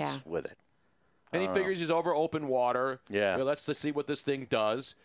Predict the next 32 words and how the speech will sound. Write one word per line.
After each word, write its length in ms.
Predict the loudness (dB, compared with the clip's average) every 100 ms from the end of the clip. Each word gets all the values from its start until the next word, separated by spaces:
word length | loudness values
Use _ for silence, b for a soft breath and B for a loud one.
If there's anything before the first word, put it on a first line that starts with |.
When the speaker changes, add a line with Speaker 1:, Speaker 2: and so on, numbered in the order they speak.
| b
Speaker 3:
And 120 | -2
then 120 | 0
when 120 | 0 0
you're 100 | -2
impaired, 520 | 0 0 2 2 0
just 160 | -2 0
like 140 | 0
when 100 | 0
you're 100 | -2
driving 440 | 0 2 2 0 -2
your 100 | -2
car, 480 | 0 2 2 0 -4 b b b
except 240 | -2 -2
you 60 | -2
can't 240 | -2 0
do 80 | -2
backflips 640 | 2 2 2 0 -2 -2
on 80 | -4
your 100 | -4
car. 340 | -4 -2 -2 -8
Speaker 2:
Mm-hmm. 340 | -10 -10 -12 -12 -6
Speaker 3:
But 120 | -4
you 60 | -2
can 60 | -2
do 60 |
when 100 | -2
you 40 | 0
have 140 | 0
an 80 | 2
air, 120 | 0
experimental 640 | 0 -2 0 2 2 0 0
aircraft. 600 | 0 -2 -2 -2 -4